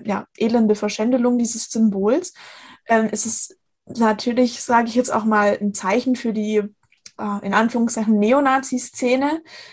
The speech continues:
In der Schweiz lässt sich's gut Nazi sein, so. Ähm, also wenn du da selbst einen Hitlergruß legal machen darfst,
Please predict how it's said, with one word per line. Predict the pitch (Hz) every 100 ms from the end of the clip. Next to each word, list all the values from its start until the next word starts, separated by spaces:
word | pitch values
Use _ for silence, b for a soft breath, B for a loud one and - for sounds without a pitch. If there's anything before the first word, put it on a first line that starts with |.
| -
In | 233
der | 220
Schweiz | - 208 240
lässt | 254 254 -
sich's | 254 -
gut | 254
Nazi | 240 269 330 240
sein, | 185 175 180 185
so. | 190 185 185 B B B -
Ähm, | 214 214
also | 202 214 220
wenn | 214 208 - 226
du | 226
da | 214 226
selbst | 220 220 -
einen | 214
Hitlergruß | 277 381 285 - 240
legal | 220 214 214 208 214
machen | 202 214 208
darfst, | 196 202 277 - - -